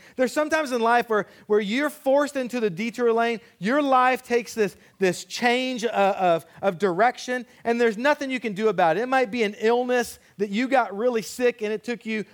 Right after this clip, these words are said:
months or maybe years to recover from, and it changed, it changed everything about your life. It could have been something a little smaller. It might have been you got, you were, you tried out for a sports team and you got cut, and that kinda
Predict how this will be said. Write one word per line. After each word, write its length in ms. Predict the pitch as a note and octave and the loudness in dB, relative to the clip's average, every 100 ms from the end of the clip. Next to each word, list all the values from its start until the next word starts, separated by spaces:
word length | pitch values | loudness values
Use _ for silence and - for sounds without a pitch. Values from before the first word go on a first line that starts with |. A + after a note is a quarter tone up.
| - | -10
months 400 | F3 G#3+ A#3+ A#3 | 0 2 2 0
or 60 | |
maybe 200 | G#3+ G#3 | -2 -2
years 380 | F3 F3+ G3+ A#3 | -2 0 0 0
to 100 | A3 | 0
recover 380 | G3+ - A3 A3+ | -4 0 0 0
from, 200 | A3 A3+ | -2 -2
and 80 | G#3 | -2
it 80 | G#3 | -4
changed, 360 | A3+ A#3+ B3 - - | -6 -6 -6 -10 -2
it 140 | A#3 | -2
changed 440 | - B3 C4+ A#3+ A3+ | -2 -4 -4 -2 -2
everything 300 | G#3+ G#3 G3+ | -2 -2 -4
about 180 | F#3+ | -4
your 100 | G3 | -2
life. 340 | F3+ B2 G#2 _ _ _ _ _ _ _ _ _ - | -4 -4 -8 _ _ _ _ _ _ _ _ _ -10
It 80 | F#3 | -2
could 80 | |
have 80 | C#4+ | 0
been 100 | C4+ | 0
something 220 | A#3 C4 | 0 2
a 40 | B3+ | 4
little 120 | B3 | 2
smaller. 520 | - A3 A3+ B3+ B3+ | 0 0 4 4 4
It 60 | B3 | 0
might 200 | A#3+ A#3+ | 0 0
have 80 | G3 | 0
been 180 | A#3+ | -2
you 120 | A#3 A#3 | -2 2
got, 260 | A3+ G#3 - _ | 2 0 -8 _
you 180 | G#3 A#3+ | -4 2
were, 180 | A#3 G#3+ | 2 2
you 220 | G#3 A3+ | -2 -6
tried 300 | - A#3 A#3 | 2 4 4
out 180 | A3+ A3 | 2 0
for 100 | A3+ | -4
a 60 | |
sports 420 | - - A#3 A3+ | -4 0 0 0
team 260 | - A#3 A3 | -6 -6 -4
and 80 | G#3+ | -4
you 100 | A3+ | 0
got 300 | A3+ G#3 - | 0 0 -6
cut, 360 | - A3+ G#3+ | 0 0 0
and 100 | F3 | -4
that 120 | G#3 G#3 | -6 -2
kinda 220 | A3 | -2